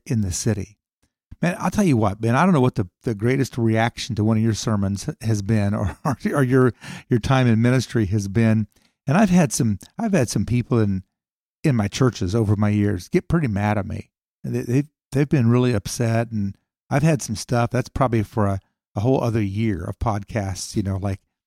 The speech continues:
Death by a Thousand Paper Cuts. Uh, we could title that one. But, uh,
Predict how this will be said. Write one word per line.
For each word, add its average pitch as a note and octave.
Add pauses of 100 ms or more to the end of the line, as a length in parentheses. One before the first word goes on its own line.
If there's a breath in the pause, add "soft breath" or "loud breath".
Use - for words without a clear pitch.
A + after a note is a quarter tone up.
(300)
Death A#2
by A2+
a G#2
Thousand A2
Paper G#2+
Cuts. - (460)
Uh, -
we G#2+
could G#2
title A2
that A2+
one. G2+
But, A#2 (120)
uh, C#4+